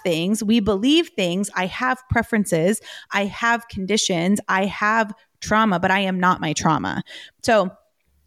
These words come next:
this is, like, my issue with a lot of affirmation statements is, like, we're putting ourselves in this box.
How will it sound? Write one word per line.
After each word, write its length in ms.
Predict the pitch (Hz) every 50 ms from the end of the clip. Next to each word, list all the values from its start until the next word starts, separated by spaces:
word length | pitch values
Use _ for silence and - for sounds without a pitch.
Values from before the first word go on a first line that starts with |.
| _ _
this 160 | 226 247 240
is, 80 | 262 233
like, 100 | 233 220 208
my 100 | 202 196
issue 240 | 190 202 - 226 202
with 80 | 190 190
a 40 |
lot 140 | 185 185 175 175
of 60 | 175
affirmation 460 | 175 175 180 180 196 226 - - 202
statements 340 | 196 - 185 127 165 180 -
is, 100 | 180 175 190
like, 120 | 180 -
we're 100 | 196 180
putting 300 | - 190 208 220 233 220
ourselves 300 | 196 190 - 202 180 175
in 60 | 180
this 120 | 170 170 -
box. 340 | - 247 233 208 - -